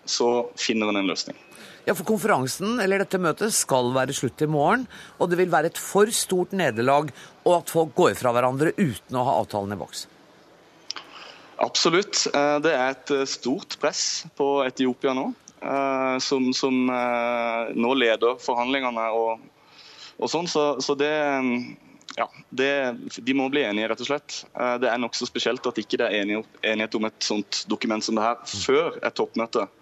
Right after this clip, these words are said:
Speaker 1: av denne typen. Og, ja, dette skulle vært tidspunktet for handling, ikke forhandling. Så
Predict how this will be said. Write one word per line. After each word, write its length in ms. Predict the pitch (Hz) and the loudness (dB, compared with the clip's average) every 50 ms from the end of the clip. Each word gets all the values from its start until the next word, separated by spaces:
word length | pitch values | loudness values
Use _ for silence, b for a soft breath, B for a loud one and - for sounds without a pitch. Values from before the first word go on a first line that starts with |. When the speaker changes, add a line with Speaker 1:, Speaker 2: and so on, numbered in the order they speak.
| B B B B B B B B B B B B B B | B B B B B B B B B B B B B B
Speaker 1:
av 100 | 117 120 | 0 0
denne 200 | 120 117 117 - | 2 0 -2 -2
typen. 340 | - 113 107 - - 143 143 | -2 -4 -4 -2 -2 -2 0
Og, 600 | 120 123 123 123 123 120 120 113 113 107 101 95 - | 0 0 0 2 2 2 2 0 -2 -4 -6 -4 -2
ja, 140 | 110 92 - - 98 - | -2 -2 -2 -6 -14 -8
dette 320 | - 120 120 120 - 139 | -2 -2 -2 -2 -2 -4
skulle 320 | - - 135 123 127 131 123 | -2 0 0 2 2 2 0
vært 160 | 120 - - | -2 -2 -4
tidspunktet 560 | 135 120 - - - 131 117 - - 123 - | -6 -4 -4 -4 -2 -4 -4 -2 -4 -4 -2
for 320 | - 120 117 113 113 113 117 113 - 113 | 0 0 2 2 2 2 2 2 0 -2
handling, 480 | 110 101 104 120 139 151 147 135 131 - 127 | 0 0 2 2 2 2 0 -2 -2 -4 -6
ikke 380 | - - - 117 113 113 113 - | -8 -2 0 2 2 2 0 -2
forhandling. 680 | - - 110 110 113 107 - 117 117 110 113 107 95 - - - - | -2 -2 -2 0 0 -4 -4 -4 -2 0 0 0 0 -2 -10 -14 -12
Så 240 | - - 110 110 110 | -6 -4 -2 -2 -2